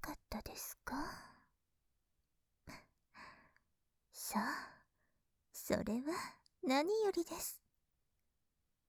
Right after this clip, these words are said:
眠気が覚めたなら、何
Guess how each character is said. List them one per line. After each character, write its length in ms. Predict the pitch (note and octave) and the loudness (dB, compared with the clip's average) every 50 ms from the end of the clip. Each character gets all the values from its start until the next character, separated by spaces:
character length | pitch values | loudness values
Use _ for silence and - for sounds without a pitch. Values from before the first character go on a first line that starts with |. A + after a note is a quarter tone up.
| - | 4
眠 340 | - F3+ F3+ F3+ G3 G#3+ A3 - | 6 8 8 8 8 6 6 4
気 160 | - - A#3 | 2 0 0
が 120 | - A3 A3 | 2 2 0
覚 220 | - - A#3+ A#3+ | 2 6 6 6
め 160 | B3 C4 C4 | 6 4 0
た 160 | - - G#3 | 2 2 2
な 160 | F#3 F#3 F#3 F#3 | 4 4 2 2
ら、 360 | - - - - - - - - - - - - _ _ _ _ _ _ _ _ _ _ _ _ _ _ _ _ _ - | 2 -2 -4 -6 -8 -10 -12 -14 -18 -18 -20 -20 _ _ _ _ _ _ _ _ _ _ _ _ _ _ _ _ _ 2
何 380 | - A#3 A#3 B3 B3+ C4 C4+ B3+ | 6 8 8 10 10 8 6 4